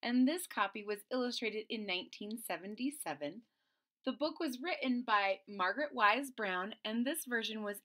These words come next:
illustrated by Leonard Weisgard. If you're ready to hear the story, I'm ready to share it with you.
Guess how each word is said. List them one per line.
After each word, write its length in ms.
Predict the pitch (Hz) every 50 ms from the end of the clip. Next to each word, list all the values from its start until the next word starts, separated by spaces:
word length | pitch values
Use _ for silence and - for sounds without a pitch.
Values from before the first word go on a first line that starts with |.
| _ -
illustrated 640 | 262 262 247 233 233 - - - 190 180 185 180 -
by 200 | - 180 180 180 175
Leonard 340 | 170 165 156 165 175 185 - _
Weisgard. 680 | 160 151 151 156 151 147 - - 131 117 90 - - _ _ _ _ _ _ _ _ _ _ _ -
If 180 | 220 214 202 196
you're 160 | 226 269 294
ready 220 | 302 285 262 254
to 100 | 208 208
hear 240 | 208 - - 202 196
the 140 | 180 185 185
story, 560 | - - - - 277 302 247 185 175 - - _ _ -
I'm 160 | 302 285 240
ready 160 | 196 185 196
to 80 | 208 247
share 260 | 240 - 277 269 294
it 80 | 294 -
with 180 | 180 175 -
you. 120 | - 139